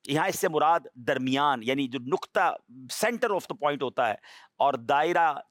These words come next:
چکر یعنی گھیرے کو کہتے ہیں، اور سر یہاں پھر دوبارہ آ گیا، پوشیدہ راز، بھید۔ اب اس شعر کا مطلب کیا بنے گا؟ شیخ عبد القادر جیلانی کتب ابدال کے مرتبے پر فائز ہیں اور راہ راست دکھانے اور اسرار کے دائرے کا مرکز بھی ہیں،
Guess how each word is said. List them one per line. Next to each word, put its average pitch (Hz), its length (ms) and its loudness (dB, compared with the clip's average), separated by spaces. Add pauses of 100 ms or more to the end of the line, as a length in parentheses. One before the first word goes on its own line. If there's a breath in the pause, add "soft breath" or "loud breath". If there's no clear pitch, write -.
چکر 165 380 -2
یعنی 131 320 -2
گھیرے 131 260 0
کو 165 120 -6
کہتے 131 300 -2
ہیں، 113 100 -6 (120)
اور 143 100 -4
سر 185 340 -2
یہاں 127 240 0
پھر 156 180 -6
دوبارہ 135 280 2
آ 120 140 2
گیا، 117 180 -4 (360 loud breath)
پوشیدہ 127 400 -4
راز، 110 480 2
بھید۔ 113 460 -4 (100)
اب - 160 2
اس 202 80 -4
شعر 170 200 -2
کا 165 120 -2
مطلب 135 300 -4
کیا 131 120 0
بنے 113 260 -2
گا؟ 127 120 -2 (360 loud breath)
شیخ 196 180 -2
عبد 170 140 -4
القادر 175 360 0
جیلانی 147 420 0
کتب 214 320 -4 (180)
ابدال 185 440 2
کے 226 120 2
مرتبے 180 380 0
پر 175 140 0
فائز 135 400 0
ہیں 139 120 -2 (360 loud breath)
اور 160 140 2
راہ 143 300 2
راست 160 460 2
دکھانے 135 480 0
اور 160 180 2
اسرار 143 440 2
کے 151 240 -2
دائرے 123 460 0
کا 147 160 0
مرکز 113 540 -4
بھی 104 180 -14
ہیں، 98 80 -12